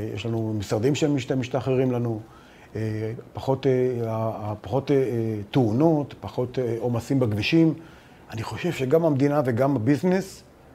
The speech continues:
ייתנו, אה, קדימות לעבודה מהבית. תאפ-, נאפשר גמישות, וזה ייתן לא פחות פרודוקטיביות. כמובן, כמו שאמרתי, צריך בקטע של ניהול המשימות,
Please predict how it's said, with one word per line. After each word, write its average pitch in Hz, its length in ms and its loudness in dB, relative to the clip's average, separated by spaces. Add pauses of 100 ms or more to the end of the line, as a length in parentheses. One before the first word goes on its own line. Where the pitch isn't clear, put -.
(120)
ייתנו, 156 560 4
אה, 117 200 0
קדימות 160 520 6
לעבודה 117 340 2
מהבית. 92 520 -6 (140)
תאפ-, 101 200 -10
נאפשר 110 400 0
גמישות, 127 480 2 (720)
וזה 113 320 6
ייתן 151 340 6
לא 143 240 2
פחות 127 220 -4
פרודוקטיביות. 101 720 -6
כמובן, 113 400 2
כמו 156 140 0
שאמרתי, 196 460 2
צריך 156 480 2 (500)
בקטע 123 300 0
של 123 120 0
ניהול 113 240 0
המשימות, 117 560 -2